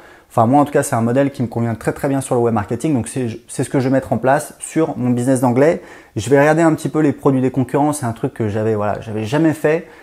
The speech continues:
Et, euh, bah, je vais regarder, euh, voilà, ça va, ça va être intéressant de voir un petit peu ce qu'ils proposent.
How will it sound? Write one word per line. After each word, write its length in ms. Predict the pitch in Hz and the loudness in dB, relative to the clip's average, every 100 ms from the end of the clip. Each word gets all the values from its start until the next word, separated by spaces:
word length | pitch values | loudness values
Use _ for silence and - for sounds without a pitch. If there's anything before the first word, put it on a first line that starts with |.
| - - | -20 -18
Et, 200 | - 135 139 | -4 -2 0
euh, 440 | 110 101 98 95 | 0 -2 -4 -4
bah, 140 | 101 104 | -6 -6
je 120 | - | -4
vais 80 | 107 | -4
regarder, 400 | 98 110 131 117 | -2 -2 -2 -2
euh, 240 | 107 98 | -4 -4
voilà, 240 | 113 107 104 | -2 -2 -4
ça 180 | - | -8
va, 360 | 104 113 107 98 | -4 -4 -4 -6
ça 140 | - | -4
va 60 | 117 | -4
être 140 | 120 | -2
intéressant 400 | 123 117 117 139 | -2 0 0 2
de 80 | 135 | 2
voir 140 | 120 117 | 2 0
un 60 | |
petit 120 | 113 | -4
peu 100 | 117 | -6
ce 60 | 117 | -4
qu'ils 140 | - | -4
proposent. 460 | - 110 147 165 | 0 2 4 2